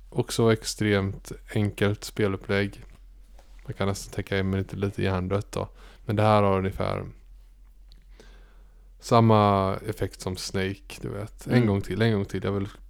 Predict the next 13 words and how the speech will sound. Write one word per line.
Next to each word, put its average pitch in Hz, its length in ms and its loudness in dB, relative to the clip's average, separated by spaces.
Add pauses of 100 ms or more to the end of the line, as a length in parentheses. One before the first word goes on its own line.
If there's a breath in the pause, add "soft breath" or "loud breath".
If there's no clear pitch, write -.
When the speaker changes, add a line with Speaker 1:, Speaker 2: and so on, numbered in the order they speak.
(260)
Speaker 2:
Ja. 107 140 2
Speaker 1:
ännu 101 160 4
bättre. 95 400 -2 (220)
Och, - 500 -8
eh, 95 320 -2 (920)
samtidigt 98 580 0
som 92 200 0
att - 260 -6
det 101 260 0
är 95 60 -2
så - 200 -8
himla 98 220 -4
avslappnat - 1000 -4